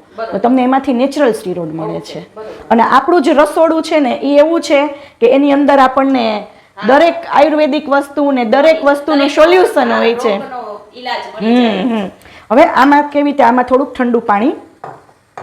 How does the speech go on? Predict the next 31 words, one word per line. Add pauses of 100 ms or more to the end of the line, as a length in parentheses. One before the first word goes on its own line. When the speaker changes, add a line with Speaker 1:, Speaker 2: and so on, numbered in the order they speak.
(320)
Speaker 2:
નાખી
દેવાનું
અને
સેજ
એની
પેસ્ટ
જેવું
તૈયાર
કરી
લેવાનું.
Speaker 1:
અચ્છા. (760)
એટલે
પેલા
ગાંઠા
ન
રહે.
Speaker 2:
હમ, (340)
એટલે
ગરમ
પાણીમાં
નહીં. (220)
Speaker 1:
ઓકે.
Speaker 2:
આવી
રીતે
ઠંડુ
પાણી
હોય
ને
ઈ
જ
લેવાનું.